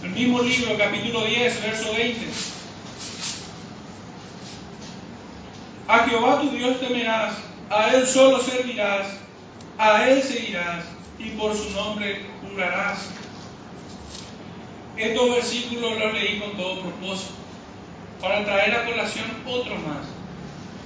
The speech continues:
Y es aquel versículo que dice que todo lo que hagamos, sea de hecho o de palabra, hacedlo como para el Señor. Hacedlo como para Él,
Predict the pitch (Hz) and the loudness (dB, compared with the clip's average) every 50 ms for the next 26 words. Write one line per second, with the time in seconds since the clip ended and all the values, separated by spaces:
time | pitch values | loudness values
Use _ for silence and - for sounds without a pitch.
0 | - - - 214 220 233 226 240 220 226 233 233 240 247 233 220 220 220 214 220 | -12 -8 -4 -2 0 0 2 0 0 0 2 2 2 2 2 2 0 -2 -2 -2
1 | 233 240 - 220 - 220 214 208 208 202 196 202 214 220 220 208 196 196 190 - | -2 -2 -4 -4 -4 -4 -2 -2 0 0 0 0 0 -2 -2 0 0 -2 -2 -2
2 | - 196 - - - - - 277 277 294 294 294 302 285 285 294 277 262 - 233 | -2 -4 -4 -4 -6 -2 6 8 10 10 10 8 8 4 4 4 2 2 2 0
3 | 208 202 208 208 214 214 214 214 202 190 175 175 - - 240 254 269 269 269 269 | 0 2 2 0 0 0 0 -2 -2 -4 -4 -6 -6 -2 4 6 6 8 8 6
4 | 233 226 220 226 - - 262 269 277 269 - - 240 233 226 214 214 240 262 262 | 6 4 2 2 2 6 6 8 8 6 2 0 0 0 0 0 4 4 4 4
5 | 269 247 233 233 233 240 247 247 247 - 190 180 170 170 170 - - - - - | 4 2 0 2 2 2 2 2 2 0 0 -2 -2 -4 -6 -8 -10 -12 -12 -6
6 | - - 220 214 214 214 - - 269 269 269 269 254 233 233 233 233 233 233 233 | 2 6 6 6 6 6 6 8 10 10 10 10 6 0 2 2 2 2 2 0
7 | 240 240 233 226 226 233 226 226 226 226 226 214 - - 202 208 202 214 262 277 | 0 2 0 0 2 4 4 6 6 4 2 0 -2 -4 -4 -2 0 6 6 8
8 | 277 - - - - - - - - - - - - - - - - - - - | 8 8 4 2 -2 -4 -8 -10 -12 -12 -12 -12 -12 -12 -12 -12 -12 -12 -12 -10
9 | - - - - - - - - - - - - - - - 233 254 226 - - | -10 -10 -10 -10 -10 -8 -8 -8 -8 -8 -6 -6 -4 2 4 4 4 6 6 8
10 | 285 311 302 302 294 277 262 240 262 254 247 240 240 240 233 226 226 233 262 285 | 8 8 8 8 8 6 6 6 4 2 2 2 2 4 4 6 6 8 8 8
11 | 302 277 - - | 8 8 4 0